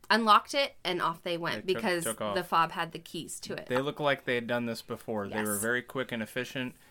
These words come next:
Speaker 2: The, they didn't, they weren't looking in the vehicle that was unlocked either, because we found out it had a laptop and hundreds of dollars worth of tools in the back that they didn't even notice, but that's because they weren't looking for it.
Speaker 1: Yes.
Speaker 2: But it could have been even worse.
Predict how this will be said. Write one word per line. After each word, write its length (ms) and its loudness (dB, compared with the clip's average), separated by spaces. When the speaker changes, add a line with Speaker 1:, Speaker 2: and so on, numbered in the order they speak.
Speaker 2:
The, 200 -6
they 160 -4
didn't, 300 -4
they 80 -2
weren't 220 -4
looking 300 -4
in 120 -2
the 60 -2
vehicle 420 -4
that 140 -2
was 140 -8
unlocked 480 -4
either, 280 -8
because 340 -10
we 120 -8
found 280 -6
out 220 -2
it 160 -10
had 140 -4
a 60 -6
laptop 580 -2
and 120 -10
hundreds 240 -8
of 80 -10
dollars 320 -4
worth 160 -10
of 60 -18
tools 320 -8
in 80 -4
the 80 -4
back 280 -2
that 100 -16
they 100 -8
didn't 200 -4
even 220 -8
notice, 340 -6
but 260 -8
that's 200 0
because 320 -2
they 100 -2
weren't 220 -4
looking 240 -10
for 240 -14
it. 80 -14
Speaker 1:
Yes. 200 0
Speaker 2:
But 120 0
it 120 -6
could 140 2
have 120 -4
been 160 -2
even 220 -2
worse. 400 -4